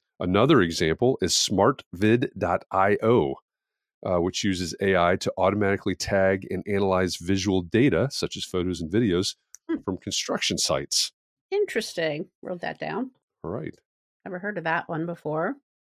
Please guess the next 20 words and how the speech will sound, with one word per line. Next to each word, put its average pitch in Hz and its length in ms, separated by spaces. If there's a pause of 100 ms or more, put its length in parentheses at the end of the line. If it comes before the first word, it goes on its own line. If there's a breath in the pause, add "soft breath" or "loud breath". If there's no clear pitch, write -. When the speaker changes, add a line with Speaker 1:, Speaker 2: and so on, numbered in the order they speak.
(200)
Speaker 1:
I've 92 140
not 90 160
either. 85 260 (280)
Speaker 2:
Jake 320 300
has 311 300
an 233 140
interesting 226 400
question 220 380
here 226 220
about, 208 280
can 214 380
Jenny 226 320
give 220 140
us 208 200
the 214 60
design 196 360
ideas 202 420
in 190 140
a 180 40
modifiable 185 800